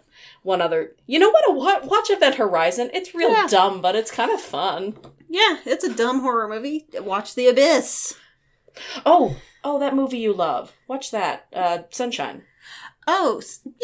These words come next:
Speaker 2: yeah, it does have a lot of similarities to Sunshine, just in the sort of unrelenting danger outside your controlled environment.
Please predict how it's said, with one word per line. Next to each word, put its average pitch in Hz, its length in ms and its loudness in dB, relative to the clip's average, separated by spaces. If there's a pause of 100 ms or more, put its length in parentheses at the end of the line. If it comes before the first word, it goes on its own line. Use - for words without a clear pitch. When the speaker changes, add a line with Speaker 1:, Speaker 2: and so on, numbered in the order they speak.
(140)
Speaker 2:
yeah, 214 220 -2
it 240 100 -6
does 285 180 -2
have 277 140 0
a 233 40 -6
lot 196 140 -4
of 196 80 -6
similarities 175 600 -4
to 180 80 -8
Sunshine, 170 640 -6
just - 260 -8
in 147 460 -10
the 160 180 -8
sort 175 240 -4
of - 260 -8 (500)
unrelenting 190 1040 -4 (320)
danger 180 640 -2
outside 165 720 -4
your 160 80 -6
controlled 160 460 -4
environment. 165 720 -6